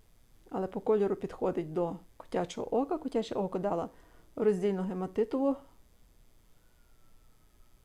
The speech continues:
дала таку фурнітурну, ну і решту роздільну гематитову. Золото тут прикрасило,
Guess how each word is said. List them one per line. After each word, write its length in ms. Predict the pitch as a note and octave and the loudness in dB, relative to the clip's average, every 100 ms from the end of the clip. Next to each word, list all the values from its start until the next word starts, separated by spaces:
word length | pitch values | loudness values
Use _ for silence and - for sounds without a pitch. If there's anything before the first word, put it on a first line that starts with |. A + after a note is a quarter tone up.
| - | -4
дала 260 | A3+ G3+ F#3 | 0 2 0
таку 260 | F#3+ - | -2 -4
фурнітурну, 760 | - - F#3 F#3 A3 C4 E4+ D#4+ D#4 - - - - - | -6 -4 -4 -2 0 0 -2 -8 -12 -20 -20 -20 -20 -2
ну 120 | E4 | 2
і 40 | |
решту 320 | G#3 G3+ - G#3+ | 2 0 -4 -4
роздільну 420 | A#3 - A3+ A#3 | -4 -4 -4 -2
гематитову. 600 | G#3 F3+ F3 C4 - B3+ - - - - - - - - - | -4 -6 -8 -10 -10 -12 -14 -20 -20 -20 -20 -20 -20 -16 -4
Золото 440 | G#3 A3 G3 G3 | 6 8 8 0
тут 180 | F3+ F#3 | -2 -6
прикрасило, 720 | - G3 A3+ C#4+ - D4 C4+ | -6 -4 -2 -2 0 0 0